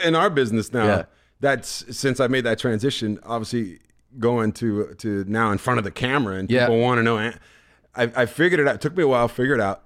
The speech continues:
Speaker 1: that people don't, uh, anybody can sit up there and talk. You could do that.
Speaker 2: Yeah.
Speaker 1: You could read the scouting report
Speaker 2: Sure.
Speaker 1: and go, "Well, they run cover two and they
Speaker 2: Yeah.
Speaker 1: blitz fifty percent of the time."
Speaker 2: Yeah.
Speaker 1: And just, it's like, "It's, it's, no, it's, uh, it's what Terry Bradshaw and Howie and Michael, working with those guys now,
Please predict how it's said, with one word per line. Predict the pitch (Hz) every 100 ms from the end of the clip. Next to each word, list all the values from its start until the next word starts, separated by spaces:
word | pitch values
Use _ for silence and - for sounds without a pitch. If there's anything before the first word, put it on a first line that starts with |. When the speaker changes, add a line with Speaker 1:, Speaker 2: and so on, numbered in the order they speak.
| -
Speaker 1:
that | 117 110 -
people | 139 139 139
don't, | 117 113 107 _ _ _ _ _ _ _ -
uh, | 139 170
anybody | 220 226 180 147
can | 127
sit | - 127
up |
there | 107
and | 113
talk. | 101 113 123 123
You | 147 226
could | 165 101
do | 87
that. | 62 -
Speaker 2:
Yeah. | 131
Speaker 1:
You | 190
could | 180
read | 135 147 151 147 131 117
the |
scouting | 113 135 127 127
report | 117 120
Speaker 2:
Sure. | 233
Speaker 1:
and | 123
go, | 143
"Well, | 254
they | 214
run | 170 160
cover | 170 160
two | - 156 165
and | 127
they |
Speaker 2:
Yeah. | 113 131
Speaker 1:
blitz | -
fifty | - 185 160
percent | 123 - 165
of | 139
the |
time." | 117 139 156 143
Speaker 2:
Yeah. |
Speaker 1:
And | 123
just, | 127 -
it's | 120
like, | 127 -
"It's, | 139 120 -
it's, | 139 -
no, | 131 135 120
it's, | 104 -
uh, | 107
it's | -
what | 156 -
Terry | 135 123 104
Bradshaw | 87 92 104 101 - 107 95 92
and | 95 82
Howie | 90 113 98 98 -
and | 87 80
Michael, | 101 95 90 82 _ _ _ _ _ -
working | 92 127 135
with | 113
those | 113 107
guys | 98 98 82
now, | 98 92